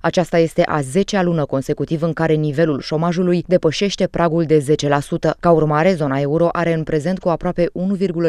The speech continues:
cinci milioane mai mulți șomeri în comparație cu un an în urmă. Încă o dată, Spania are cel mai mare șomaj,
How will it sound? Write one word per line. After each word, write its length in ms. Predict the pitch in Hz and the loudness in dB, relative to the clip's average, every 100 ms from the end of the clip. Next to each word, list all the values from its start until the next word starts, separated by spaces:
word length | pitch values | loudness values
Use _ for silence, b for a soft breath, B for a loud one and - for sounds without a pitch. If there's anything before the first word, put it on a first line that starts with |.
| 147 | -2
cinci 360 | - 202 196 | -2 -2 -2
milioane 500 | 175 160 151 175 185 | -4 -4 -2 -2 -2
mai 200 | 165 160 156 | -2 -2 -2
mulți 300 | 180 185 - | -2 -2 -4
șomeri 400 | - 151 180 180 | -6 -2 -2 -2
în 100 | 190 | 0
comparație 520 | 190 165 156 156 165 | 2 2 0 0 -2
cu 120 | 156 | -2
un 140 | 160 156 | 0 0
an 120 | 147 | 0
în 100 | 151 | 0
urmă. 340 | 165 160 147 - | 0 -2 -4 -4
Încă 180 | 170 160 | -2 2
o 100 | 147 | 2
dată, 280 | 147 156 | 0 -2
Spania 400 | 196 - 147 151 | -2 -2 -2 -2
are 140 | 143 143 | -2 -2
cel 280 | - 190 170 | -2 -2 0
mai 120 | 135 | -2
mare 200 | - - | -4 -6
șomaj, 440 | 139 165 165 185 | -2 0 2 0